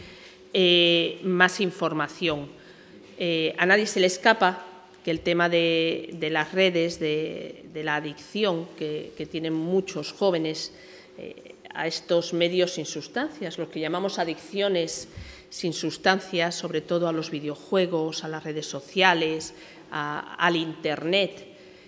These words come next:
eh, en general, es un problema social, eh,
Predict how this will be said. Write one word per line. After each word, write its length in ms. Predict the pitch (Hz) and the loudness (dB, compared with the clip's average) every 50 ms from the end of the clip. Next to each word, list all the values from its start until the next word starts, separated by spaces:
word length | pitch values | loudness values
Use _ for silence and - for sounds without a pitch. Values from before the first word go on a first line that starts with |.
| - - - - | -20 -18 -14 -8
eh, 360 | - 160 160 160 160 - - | -6 -2 -2 -2 -2 -2 -2
en 140 | - 170 160 | -4 -6 -4
general, 560 | - - 165 160 160 160 190 190 185 185 190 185 - - - - - - - - - - | -4 -4 -4 -2 0 2 2 2 2 2 -2 -4 -8 -18 -20 -20 -20 -20 -20 -18 -2 0
es 200 | 208 202 - 254 | 0 2 4 2
un 100 | 240 226 | 2 2
problema 420 | - 185 180 175 170 165 160 156 | 2 4 6 6 6 6 4 2
social, 640 | 156 - 151 147 - - 226 202 190 185 185 - - - - - - - - - | 0 0 -2 -2 0 0 4 4 4 4 2 -2 -6 -12 -18 -20 -20 -20 -12 -8
eh, 420 | - 170 165 160 160 156 160 156 | -4 -4 -2 0 0 2 0 0